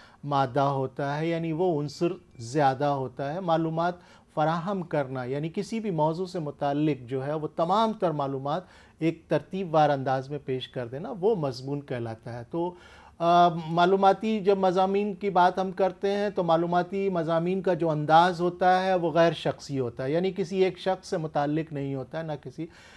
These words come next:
ए, तरह से कोई जानबदारी होती है कि ये एक पहलू, एक तरफ़ा पहलू नहीं, बल्कि वो तमाम पहलू जो हैं, अ, वो उसमें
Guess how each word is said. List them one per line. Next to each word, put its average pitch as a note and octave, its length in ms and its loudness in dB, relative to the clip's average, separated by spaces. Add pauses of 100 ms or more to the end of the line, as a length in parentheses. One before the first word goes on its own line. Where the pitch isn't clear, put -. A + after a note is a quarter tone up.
(200)
ए, F3 460 8
तरह E3+ 220 6
से E3+ 160 -2
कोई E3+ 180 2
जानबदारी D#3 640 6
होती B2 420 -2
है A2+ 100 -6
कि D3+ 160 -8
ये E3 500 4 (120)
एक D#3 240 -2 (140)
पहलू, D#3 560 0
एक D#3+ 240 2
तरफ़ा D#3+ 300 0
पहलू C3 280 -4
नहीं, F3 140 -12
बल्कि A3+ 260 2
वो C#4 100 -2
तमाम G#3 500 2
पहलू F3 460 2
जो C#3+ 180 -2
हैं, C3+ 340 -4 (380)
अ, E3 280 6
वो F3+ 480 4 (360)
उसमें G3 480 0